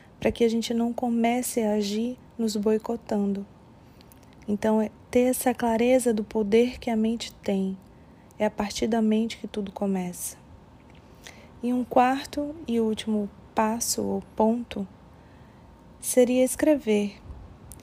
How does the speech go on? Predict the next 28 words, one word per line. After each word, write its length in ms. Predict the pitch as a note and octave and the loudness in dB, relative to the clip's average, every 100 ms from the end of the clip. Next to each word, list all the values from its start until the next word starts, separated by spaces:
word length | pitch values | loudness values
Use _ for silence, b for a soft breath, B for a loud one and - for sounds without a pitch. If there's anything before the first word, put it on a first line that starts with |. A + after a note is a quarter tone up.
| B B - | B B -14
porque 220 | - - | -2 4
escrever 600 | C4 - C4 A#3+ A#3 B3+ | 4 4 4 4 4 4
alinha 540 | B3+ A#3 A#3+ C4+ D4 C4 | 4 0 0 0 -2 -2
o 60 | |
pensamento 760 | - A3+ - G#3+ G3+ G3 F#3+ F#3+ | 0 -2 0 2 2 2 -2 -4
da 180 | F#3+ | -4
gente. 560 | F#3+ F3+ F#3 F#3 - - - - B B B B B B - - - - - | -4 -6 -8 -8 -14 -20 -20 -20 B B B B B B -20 -20 -20 -20 -8
Então, 500 | G#3+ G3+ A#3 A#3+ B3+ - - - - - - - - | -6 -2 0 0 0 -6 -20 -20 -20 -20 -20 -20 -10
escreva 460 | - - D4 D#4 | -8 2 4 6
o 60 | D4+ | 4
que 100 | C#4+ | 2
limita 420 | B3 A#3 A3+ A3+ | 2 0 0 -2
você, 600 | G#3 G#3 - - G3+ G3 - - | -2 -2 0 2 2 0 -8 -12
os 120 | A3+ | -4
seus 200 | - A3+ | 2 2
pensamentos, 920 | - A3+ - G#3+ G3+ G3 G3 - - - | 2 0 2 0 2 0 -2 -6 -12 -8
as 140 | G#3+ G#3+ | -2 0
suas 280 | A#3 A3+ | 0 -2
crenças 560 | - B3+ B3+ C4+ - G#3+ | 4 4 4 0 -2 0
negativas, 1120 | A3 G#3 G#3 G3+ - G#3+ G#3 G#3+ G#3+ - - - - - - - - - | 0 2 0 -2 -4 -2 -2 -4 -4 -8 -10 -18 -20 -20 -20 -20 -20 -6
as 160 | G#3+ - | -4 2
crenças 380 | C#4 C#4+ C#4 B3 | 4 4 2 0
negativas 680 | B3 A#3 A#3 C4 B3+ B3+ | 0 0 0 0 2 0
que 100 | - | -2
você 300 | G#3+ G#3+ - | -4 -2 -2
tem 200 | G3+ G#3+ | 0 0
de 140 | G#3 G#3 | 0 0
si. 460 | - - G#3+ G#3+ | -2 0 0 -2